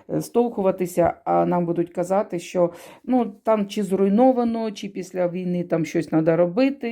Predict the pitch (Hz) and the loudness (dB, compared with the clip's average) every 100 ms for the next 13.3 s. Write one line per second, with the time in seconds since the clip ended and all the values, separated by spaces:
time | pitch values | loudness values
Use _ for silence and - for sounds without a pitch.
0 | 220 185 165 156 147 170 165 165 170 175 | -4 -4 -4 -6 -4 -4 -2 -4 -4 -4
1 | 175 185 170 175 - 165 160 - 165 165 | -4 -2 0 -2 -2 0 0 0 2 2
2 | 175 185 - 170 170 147 165 180 254 277 | 2 -2 -2 2 2 0 -2 2 0 0
3 | 247 - 175 170 160 170 214 220 196 - | -2 0 0 0 -2 -2 -2 -2 -8 -10
4 | - - - 160 160 151 - 170 170 156 | -20 -20 -6 2 4 4 4 2 2 2
5 | 165 - 147 - 196 226 202 151 156 143 | -2 -6 -6 0 0 0 -2 0 4 6
6 | 147 143 143 143 - - _ 151 - 170 | 6 4 2 -2 -16 -20 _ -14 0 2
7 | 160 208 190 147 143 - 143 139 - 147 | 2 0 -2 -2 -2 2 2 2 0 0
8 | 190 233 220 196 202 202 202 202 214 320 | 0 0 -2 0 -2 -2 -2 -2 0 0
9 | 330 226 208 220 - - 190 202 175 - | 0 -2 -6 -8 -6 -6 -4 2 0 0
10 | 165 - 202 - 180 - _ _ _ _ | -10 -16 -14 -10 -10 -10 _ _ _ _
11 | _ _ _ - - - - - - - | _ _ _ -20 -20 -20 -20 -20 -20 -20
12 | _ _ _ _ _ _ 269 269 269 254 | _ _ _ _ _ _ 6 6 8 4
13 | 220 214 | 0 -4